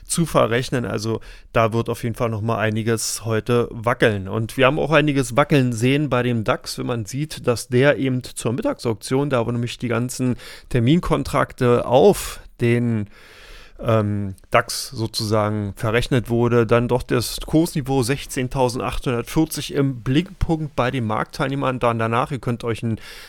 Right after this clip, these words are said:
Tageschart aufnehmen, dann kann man das sehr gut erkennen, ging es dann sozusagen runter. Wir sind ungefähr jetzt bei sechzehntausendsiebenhundertfünfunddreißig Punkten, haben also gute hundert Punkte hinten gelassen, beziehungsweise dann eben fast null, ja, was sind das? Null Komma sechs, null Komma sieben Prozent. Also nicht kein großer Beinbruch, aber immerhin,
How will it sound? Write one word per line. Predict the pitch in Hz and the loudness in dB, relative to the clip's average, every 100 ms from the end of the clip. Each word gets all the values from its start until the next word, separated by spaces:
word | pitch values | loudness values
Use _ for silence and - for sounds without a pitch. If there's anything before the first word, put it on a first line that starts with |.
| - | -8
Tageschart | - 113 139 135 - 120 117 | 0 2 2 0 2 2 2
aufnehmen, | 113 - 113 | -4 -2 -2
dann | 113 | -2
kann | - 123 | -2 0
man | 120 | 0
das | - | 0
sehr | 120 | -2
gut | 117 127 | -2 -2
erkennen, | 113 - 123 113 117 | -2 0 0 0 0
ging | 110 127 | 0 0
es | 127 | 0
dann | - 113 | -2 -4
sozusagen | 113 - 110 | -4 -4 -4
runter. | 101 120 135 110 | -2 -2 0 -4
Wir | |
sind | 104 110 - | -4 -6 -8
ungefähr | 113 120 117 127 | -8 -8 -6 -4
jetzt | 113 - | -4 -4
bei | 104 | -8
sechzehntausendsiebenhundertfünfunddreißig | 104 - 113 110 107 104 107 - 147 135 127 117 110 | -8 -8 -8 -6 -4 -2 -4 -4 -2 0 0 -2 -2
Punkten, | 131 120 | -4 -2
haben | 117 113 | -4 -2
also | 107 | -4
gute | 107 131 127 | -4 -2 0
hundert | 120 120 - | 2 2 0
Punkte | 123 113 120 - - - - - - | -2 2 2 2 -8 -16 -18 -20 -6
hinten | - 165 - 160 | 4 4 4 4
gelassen, | 135 127 120 139 113 | 6 6 4 2 -2
beziehungsweise | - 123 117 120 117 104 | -2 -2 -2 2 2 2
dann | 101 104 | -2 -2
eben | 110 - | -4 -6
fast | 117 110 - - | -6 -6 -10 -10
null, | 107 110 113 113 - 107 104 104 101 - - - - - - - - - - | -4 0 0 0 -2 -2 0 -2 -4 -10 -20 -20 -20 -20 -20 -20 -20 -12 4
ja, | 139 135 | 6 6
was | 120 | 2
sind | 123 | 0
das? | 127 110 | 0 0
Null | 123 | -2
Komma | 131 117 | -2 -2
sechs, | 110 107 | -4 -4
null | 110 | -6
Komma | - 120 | -4 -4
sieben | 101 110 | -2 -4
Prozent. | - 127 127 117 | -4 -4 -2 -4
Also | 107 117 | -4 -4
nicht | 113 | -2
kein | 135 131 | 0 0
großer | 127 127 123 | 0 0 0
Beinbruch, | 107 123 156 143 147 | 2 4 2 2 0
aber | 147 123 123 | 2 2 2
immerhin, | 131 123 127 | 2 2 2